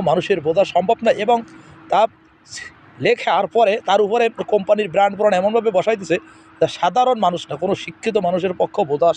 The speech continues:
সম্ভব না। কি মানুষের সাথে প্রতারণা করতেছে। ঔষধ যেগুলো হান্ড্রেড পার্সেন্ট প্রোডাকশন ডেটের এক্সপায়ার ডেট দেখে খাওয়া উচিত, সেটা, এই ডেটগুলো একেবারে স্বচ্ছ থাকা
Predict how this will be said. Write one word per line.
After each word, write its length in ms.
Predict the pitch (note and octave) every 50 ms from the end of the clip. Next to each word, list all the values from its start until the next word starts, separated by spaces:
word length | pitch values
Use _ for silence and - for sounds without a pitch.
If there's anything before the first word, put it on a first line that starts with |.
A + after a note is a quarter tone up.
| -
সম্ভব 300 | B2 C3+ C#3 B2+ C3 B2+ - - C3+
না। 80 | B2 G2+ F#2+ - - _ - - - - - - - - - - - - - - - - - - _ _ _ -
কি 120 | - C#4 D#4 D#4+ D#4 G#3+ - E3 E3
মানুষের 240 | F3 G3 D#3+ G#3 -
সাথে 140 | G3 F3 F#3 -
প্রতারণা 380 | - D#3+ - D#3 D#3 D3+ D3+ D3 -
করতেছে। 340 | - A2+ - - C3 - - - - E3
ঔষধ 360 | G#3 A3+ G3+ - - - A2+ - -
যেগুলো 240 | D#3+ E3 E3 F#3+ F#3+ C#3
হান্ড্রেড 220 | C#3 E3 E3+ F#3 F#3+
পার্সেন্ট 300 | G3 F3 - G3 G3 D#3+ D3+ - - - - - - - - _ _ - _ _ _
প্রোডাকশন 360 | - D3+ E3 F#3 - - G3 E3
ডেটের 220 | F3+ F#3 F#3+ F#3+ E3+
এক্সপায়ার 300 | D#3 - - - F#3+ F3+ F3
ডেট 120 | F#3 E3 C3+ E3
দেখে 160 | D#3 - F3 F3 - -
খাওয়া 180 | C#3+ D3+ D#3+ D#3+ D#3+ C#3+
উচিত, 240 | - - C3 G#2 - _ - - - - - - - - - - - - - - - - _ - -
সেটা, 260 | - D3 C#3 - G3 G3+ G3+ G#3 G3+ - _ _ _ _ - - - _ - C3+
এই 80 | D#3 E3+ C#3+
ডেটগুলো 320 | D3 D#3 C#3+ D3 F#3+ G3+ G3 F#3
একেবারে 280 | D#3+ - G3 G3 G3+ G3 - -
স্বচ্ছ 260 | - G3 - _ - G3+ - D#3+
থাকা 140 | C#3 C3